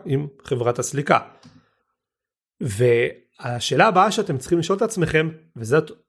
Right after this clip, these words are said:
אולי השאלה, אני לא יודע אם הכי חשובה, כל השאלות פה חשובות, אבל באמת אחת החשובות, "מה אני מוכן לעשות כדי לפתור את הבעיה?" זה השלב שכבר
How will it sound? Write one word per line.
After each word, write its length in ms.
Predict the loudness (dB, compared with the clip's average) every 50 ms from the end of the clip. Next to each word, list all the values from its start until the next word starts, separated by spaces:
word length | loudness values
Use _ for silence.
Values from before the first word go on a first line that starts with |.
| _ _
אולי 360 | -20 -18 -10 -4 0 2 4
השאלה, 420 | 4 4 4 2 4 4 4 4 4
אני 60 | 4
לא 60 | 2
יודע 100 | 2 0
אם 60 | 0
הכי 160 | 0 0 -2 -2
חשובה, 380 | -2 -2 -2 0 2 2 2
כל 200 | 2 0 -4 -4
השאלות 340 | -4 -2 -2 -2 -2 -4 -4
פה 80 | -6 -8
חשובות, 460 | -8 -8 -8 -4 -2 -2 -2 -2 -4
אבל 140 | -6 -8 -8
באמת 300 | -8 -6 -4 -4 -4 -4
אחת 200 | -4 -6 -6 -8
החשובות, 460 | -8 -8 -6 0 2 4 4 2 0 -6 -20 -20 -20 _ _ _ _ _ _ _ _ _ -6
"מה 260 | 0 2 4 6 6
אני 120 | 6 6 4
מוכן 400 | 4 4 2 2 2 2 4 4
לעשות 680 | 4 2 2 0 0 0 2 2 2 0 -4 -14 -20 _ _ _ _ 0
כדי 420 | 0 2 4 4 4 4 2 -2 -6
לפתור 600 | -8 -8 -8 -8 -8 -2 2 4 4 4 2 0 -8
את 140 | -10 -6 -6
הבעיה?" 500 | -4 -2 -2 -2 -2 -2 -2 -4 -6 -8 -6
זה 200 | 0 2 4 4
השלב 340 | 4 4 4 2 2 2 0
שכבר 440 | 0 0 0 0 0 -2 -6 -6